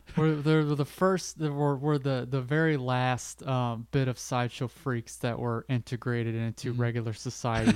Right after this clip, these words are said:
Speaker 2: <laughs>
Speaker 1: Main-, mainlined, if you,
Speaker 2: Yeah,
Speaker 1: mainstreamed, if
Speaker 2: ma-,
Speaker 1: you will.
Speaker 2: yeah, exactly. Tom Arnold tells them to clean up the mess, and the boys extol the virtues and explain the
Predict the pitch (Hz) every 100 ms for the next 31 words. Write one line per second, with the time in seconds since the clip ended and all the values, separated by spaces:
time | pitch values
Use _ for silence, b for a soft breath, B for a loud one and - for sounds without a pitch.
0 | 196 190 185 190 175 185 190 156 131 117
1 | 117 117 135 131 156 170 165 180 139 127
2 | 117 190 254 120 117 110 110 196 - 180
3 | 135 - 101 b b - 247 262 220 202
4 | 190 180 175 160 165 147 - 196 202 -
5 | 139 135 135 - 127 117 139 175 165 143
6 | - 175 190 190 151 156 156 - 147 139
7 | 131 120 - - 143 143 127